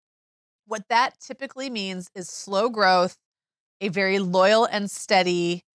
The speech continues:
but relatively small-ish, or if, if not small, then, like, not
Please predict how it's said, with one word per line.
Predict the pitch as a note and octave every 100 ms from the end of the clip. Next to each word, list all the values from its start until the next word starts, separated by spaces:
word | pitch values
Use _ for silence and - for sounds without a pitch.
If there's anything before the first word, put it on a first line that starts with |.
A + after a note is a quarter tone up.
| _ _ _ _ _ _ _ -
but | G#3+
relatively | G3+ E3+ G3 G3+ A3 G#3+ - - F#3+ E3+ F3+ F3+ F3 E3+ E3 - _ _ _ _ _
small-ish, | - A#3+ C4+ C#4 A#3 A3+ G#3+ -
or | A3
if, | - G#3+ _
if | A3+ B3
not | D#4 -
small, | - A#3 A#3 G3+ F#3+ E3
then, | E3 G#3 G3
like, | G#3+ F#3+ _
not | F#3+ G#3 A#3+ C4+